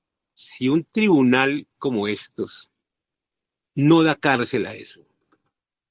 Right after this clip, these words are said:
si no da cárcel matar los miles de colombianos que mataron, sobre todo campesinos, porque lo que las farc hicieron en Colombia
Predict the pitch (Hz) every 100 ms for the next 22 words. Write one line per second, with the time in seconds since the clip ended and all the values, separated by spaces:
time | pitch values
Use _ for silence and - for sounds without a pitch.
0 | _ _ _ _ _ - 165 143 160 160
1 | - 147 127 151 143 123 113 139 123 139
2 | 131 - 160 240 165 117 110 113 107 110
3 | 117 123 113 98 104 117 123 117 104 139
4 | 160 123 101 95 156 113 - - 104 95
5 | 98 95 - 131 156 156 147 139 - 98
6 | 120 135